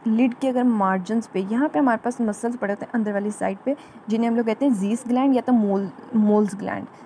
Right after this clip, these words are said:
Zees जो होते हैं उनको कहते हैं sebaceous glands, और जो हमारे पास होते हैं moles gland, वो modified sweat gland होते हैं। ठीक है, ये हमें structure समझ आ गया। और ये जो हमारे पास, अ, Muller's muscles हैं ना, ये कहाँ पे पड़े हुए थे, ये तो हमने देखा नहीं।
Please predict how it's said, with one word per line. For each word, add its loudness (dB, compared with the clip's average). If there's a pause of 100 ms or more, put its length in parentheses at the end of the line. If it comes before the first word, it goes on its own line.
(160)
Zees -2
जो 2
होते -4
हैं 4
उनको 0
कहते -2
हैं 0
sebaceous -8
glands, -4 (460)
और 2
जो -4
हमारे 0
पास -10
होते -6
हैं 0
moles -2
gland, -2
वो 2
modified 0
sweat -2
gland -6
होते -10
हैं। -10 (440)
ठीक -2
है, -2 (120)
ये 2
हमें 2
structure -6
समझ -2
आ 0
गया। -6 (460)
और 2
ये 0
जो -4
हमारे 0
पास, -4
अ, -8 (880)
Muller's 2
muscles -2
हैं -4
ना, -2 (400)
ये -2
कहाँ 0
पे -2
पड़े -4
हुए -2
थे, -4
ये 0
तो -4
हमने -2
देखा -6
नहीं। -8